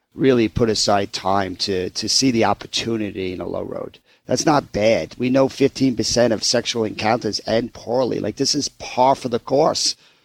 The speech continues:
How do we just kinda intentionally say, "Let's talk about that with each other. Let's get to know each other better in these deeper ways"? I mean, it's amazing what that can do to increase levels of engagement.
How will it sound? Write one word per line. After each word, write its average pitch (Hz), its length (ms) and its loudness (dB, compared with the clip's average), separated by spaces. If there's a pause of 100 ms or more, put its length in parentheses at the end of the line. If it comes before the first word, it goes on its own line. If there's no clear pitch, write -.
(320)
How 139 200 4
do 143 80 8
we 139 160 6
just - 400 2
kinda 123 280 4
intentionally 127 760 0
say, 131 240 2
"Let's 143 200 4
talk - 300 2
about 107 300 2
that 101 180 0
with 107 100 -2
each 110 200 -4
other. 107 160 2
Let's 131 200 4
get 151 200 4
to 123 80 0
know 120 280 2
each 131 220 -2
other 110 220 0
better 117 420 2
in 101 140 0
these 98 180 -8
deeper 113 400 -4
ways"? 98 500 0
I 101 60 -4
mean, 110 160 -2
it's 110 140 -4
amazing 113 480 0
what 113 200 -2
that 110 180 0
can 104 120 -8
do 123 200 -4
to 117 180 -2
increase 147 680 4
levels 127 320 4
of 131 140 4
engagement. 135 580 2